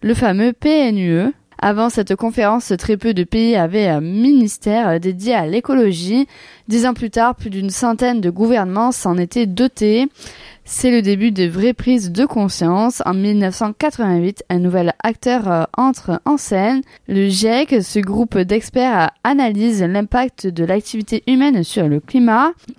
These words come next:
évalue les risques et propose des solutions. Quelques années plus tard, en mille neuf cent quatre-vingt-douze, les chefs d'État se regroupent à Rio pour ce qu'on appelle le sommet de la Terre. C'est là que le concept de développement durable s'impose comme une priorité mondiale.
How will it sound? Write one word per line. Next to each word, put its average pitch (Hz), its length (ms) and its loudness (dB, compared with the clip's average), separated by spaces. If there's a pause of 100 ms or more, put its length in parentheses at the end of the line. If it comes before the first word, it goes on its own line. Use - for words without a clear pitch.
évalue 240 360 2
les 185 140 0
risques 226 360 0
et 202 60 2
propose 208 400 -2
des 156 120 -8
solutions. 233 760 0 (320)
Quelques 220 200 0
années 214 180 0
plus 202 140 -6
tard, 214 240 0
en 180 60 0
mille 185 100 -4
neuf 180 140 -2
cent 180 220 -2
quatre-vingt-douze, 208 640 0
les 160 80 2
chefs 220 400 -4
d'État 202 580 0
se 240 160 -6
regroupent 180 320 -4 (100)
à 156 60 -6
Rio 214 540 2 (340)
pour 196 140 -6
ce - 40 -10
qu'on 202 160 -2
appelle 185 280 0
le 160 80 2
sommet 240 340 0
de 220 160 0
la 208 200 0
Terre. 180 400 -2 (420)
C'est - 160 -2
là 196 140 2
que 196 120 -2
le 165 80 0
concept 208 480 -4
de 165 240 -4
développement 220 480 0
durable 196 540 0
s'impose 233 500 0
comme 170 140 -6
une 165 100 -6
priorité 196 460 0
mondiale. 208 680 2